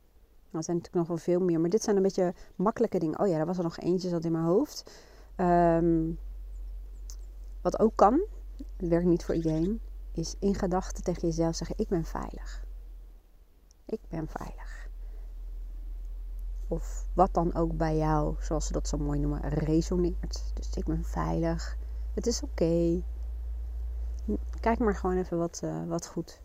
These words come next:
werkt bij jou. Dit zijn allemaal kleine dingetjes die je zou kunnen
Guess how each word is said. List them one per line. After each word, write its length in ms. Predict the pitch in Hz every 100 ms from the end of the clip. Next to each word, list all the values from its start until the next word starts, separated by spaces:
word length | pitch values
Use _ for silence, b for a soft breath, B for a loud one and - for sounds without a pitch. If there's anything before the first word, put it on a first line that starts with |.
| -
werkt 240 | 175 170 -
bij 80 |
jou. 120 | 160 180
Dit 100 | -
zijn 140 | 226 -
allemaal 340 | 269 294 254 190 -
kleine 680 | 220 254 285 294 277 185 175 -
dingetjes 540 | 220 269 - 392 -
die 120 | 208
je 60 | 175
zou 140 | 180
kunnen 280 | - 175